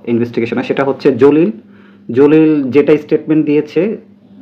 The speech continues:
ঠিক আছে, জলিল স্টেটমেন্টের অনুযায়ী যেটা, সেটা হচ্ছে যে বর্ষা চৌধুরী যিনি আছেন, আমার ভাবি, প্রাণপ্রিয় ভাবি, আমি তাকে শ্রদ্ধা ভরে, ঠিক আছে, শ্রদ্ধার সাথে স্মরণ করছি।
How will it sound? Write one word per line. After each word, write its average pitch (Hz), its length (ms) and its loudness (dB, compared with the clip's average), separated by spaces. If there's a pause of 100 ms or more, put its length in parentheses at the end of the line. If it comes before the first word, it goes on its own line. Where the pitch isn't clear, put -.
(400)
ঠিক 151 120 -2
আছে, 156 220 2
জলিল 156 360 2
স্টেটমেন্টের 156 560 0
অনুযায়ী 151 380 0
যেটা, 143 340 -2
সেটা 131 260 -6
হচ্ছে 127 260 -6
যে 127 440 0
বর্ষা 123 220 0
চৌধুরী 127 340 0
যিনি 120 160 0
আছেন, 120 260 -2
আমার 120 280 2
ভাবি, 135 340 0
প্রাণপ্রিয় 147 540 0
ভাবি, 131 440 -2 (520)
আমি 139 180 0
তাকে 147 280 2
শ্রদ্ধা 147 680 2
ভরে, 147 380 -2 (800)
ঠিক 139 140 -4
আছে, 175 240 0
শ্রদ্ধার 143 420 0
সাথে 139 220 -8
স্মরণ 139 280 -2
করছি। 143 480 -6